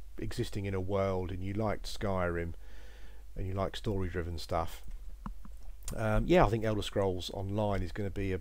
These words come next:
a pretty interesting game. Uh, I'm quite looking forward to playing it, actually. I mean, I've, it's been a long time since I looked forward to playing a, a new M M O,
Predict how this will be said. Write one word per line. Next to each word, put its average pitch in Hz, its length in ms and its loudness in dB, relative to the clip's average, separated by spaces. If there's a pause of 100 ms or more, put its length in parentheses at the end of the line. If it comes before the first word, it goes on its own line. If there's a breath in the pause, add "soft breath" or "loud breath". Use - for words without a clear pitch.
a 107 60 -4
pretty 107 260 0
interesting 101 400 -2
game. 101 380 0 (180)
Uh, 98 280 -2
I'm 107 60 -2
quite - 160 -2
looking 127 160 2
forward 139 160 2
to - 40 -2
playing 180 240 6
it, 120 60 6
actually. 92 340 2
I - 40 2
mean, 101 100 0
I've, 131 160 2
it's - 120 -6
been 143 120 -2
a 127 40 4
long 120 180 4
time 104 180 0
since 104 160 -2
I - 20 0
looked - 180 -2
forward 135 260 0
to - 80 -6
playing 85 340 -2
a, 82 120 -4 (800 loud breath)
a 101 40 -2
new 98 240 2
M 82 160 4
M 78 100 -2
O, 78 300 -2